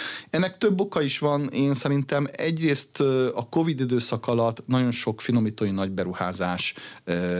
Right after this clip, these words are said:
elhalasztódott, és ezek most kerülnek átadásra. Ugye egy finomító, ha elkészül, annak több hónap, mire felfut a tevékenysége, tehát nem tud azonnal megenni a piacon.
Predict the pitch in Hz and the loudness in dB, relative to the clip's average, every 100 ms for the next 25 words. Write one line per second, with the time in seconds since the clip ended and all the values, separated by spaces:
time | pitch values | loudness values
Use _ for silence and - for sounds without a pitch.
0 | 73 65 - 82 85 98 90 - - 135 | -2 -4 -6 -6 -4 -2 0 0 0 0
1 | 156 - - - 120 113 110 110 - - | 0 -2 -6 -4 0 0 -2 -6 -8 0
2 | 120 120 120 - - - 90 87 - 185 | 2 4 0 0 -2 -2 -4 -6 -6 -4
3 | 151 - 180 113 - 160 175 - - - | -4 -2 -2 0 0 -2 -2 -6 -20 -20
4 | - 107 110 107 139 127 117 107 110 120 | -6 0 0 0 2 2 2 -2 0 0
5 | 123 117 - 117 110 110 - 104 - 95 | 0 0 0 0 0 -2 -2 -4 -4 -8
6 | 85 82 90 85 - 82 73 - - 85 | -6 -6 -6 -6 -4 -4 -4 -8 -10 -6
7 | 90 87 - 104 - 117 120 113 101 - | -4 -4 -4 -4 -2 0 0 -2 -6 -4
8 | 104 73 - - - 73 73 69 80 82 | -2 -2 -4 -4 -4 -4 -6 -6 -6 -4
9 | 98 - - 120 - 156 | -4 -4 -2 0 0 0